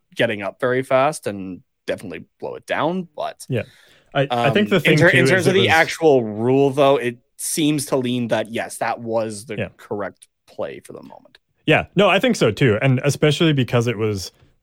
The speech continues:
Speaker 2: um, it was, like, puck to face and then off to the side and then basically immediately shot in and, like, White wasn't in that shooting lane,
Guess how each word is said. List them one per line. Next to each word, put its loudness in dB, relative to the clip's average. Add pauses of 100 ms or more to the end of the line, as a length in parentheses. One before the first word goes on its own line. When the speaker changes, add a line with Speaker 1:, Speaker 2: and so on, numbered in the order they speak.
Speaker 2:
um, 0 (880)
it -4
was, -6 (240)
like, -6
puck -2 (300)
to -4
face -2
and -2
then -2
off 0
to -2
the -2
side 0
and -4
then -2
basically -2
immediately -2
shot -2
in 0
and, -4
like, -6
White -2
wasn't 0
in 2
that 0
shooting 0
lane, 2